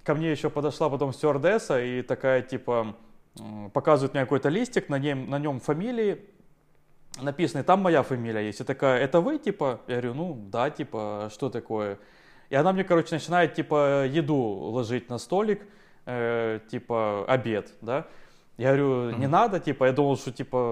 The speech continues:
Speaker 1: м, что я платить за это буду или что. Она: «Не-не-не, это все уплочено», типа. Типа, фир-, ну, видимо, мне купили билет с, э, едой.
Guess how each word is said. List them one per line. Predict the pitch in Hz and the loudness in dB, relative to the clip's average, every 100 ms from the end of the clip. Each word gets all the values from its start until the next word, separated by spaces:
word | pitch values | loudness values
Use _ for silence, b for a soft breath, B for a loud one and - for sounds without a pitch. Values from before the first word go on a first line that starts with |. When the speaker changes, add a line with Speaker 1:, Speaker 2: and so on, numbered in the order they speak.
| 110 107 | -2 -6
Speaker 1:
м, | 117 113 107 104 | -10 -10 -12 -14
что | - 139 | -2 0
я | |
платить | 131 135 185 180 | 2 0 0 0
за | 156 | 0
это | 143 | 0
буду | 127 120 117 | -2 -2 -4
или | |
что. | 117 151 | -2 0
Она: | 139 135 | 0 0
«Не-не-не, | 170 175 156 | -2 -2 2
это | 127 135 | 4 4
все | 185 185 | 4 4
уплочено», | 175 143 120 - 107 | 4 4 4 2 -10
типа. | - 95 - 85 - | -12 -14 -14 -12 -6
Типа, | 131 120 | -2 -2
фир-, | - 175 160 | -2 -2 -2
ну, | 160 135 | -2 -2
видимо, | 127 131 120 | -2 -2 -2
мне | 135 | -2
купили | 117 131 131 113 | -2 -2 -2 -2
билет | 123 160 - | 0 0 -2
с, | - 123 | -4 -2
э, | 113 110 110 | -2 -2 -4
едой. | 127 107 98 | -4 -4 -6